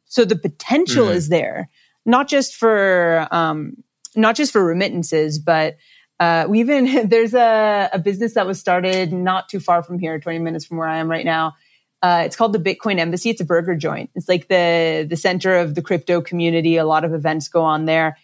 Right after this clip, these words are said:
Speaker 1: and you can pay in Bitcoin or pay in crypto money at the, to buy a burger. So, like,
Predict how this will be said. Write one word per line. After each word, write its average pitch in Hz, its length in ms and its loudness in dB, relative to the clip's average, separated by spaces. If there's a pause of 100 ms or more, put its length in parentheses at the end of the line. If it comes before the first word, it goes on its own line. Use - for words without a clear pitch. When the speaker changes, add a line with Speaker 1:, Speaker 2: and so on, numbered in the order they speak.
(120)
Speaker 1:
and 185 160 -2
you 185 80 -2
can 208 240 0
pay 208 460 2
in 202 200 -2
Bitcoin 196 560 -2
or 165 240 0 (160)
pay 180 140 0
in 180 140 0
crypto 185 420 -2
money 180 420 0 (480)
at 175 340 0
the, 165 460 2
to 180 80 -2
buy 180 140 4
a 175 40 0
burger. 196 460 -2 (140)
So, 208 180 2
like, 185 320 2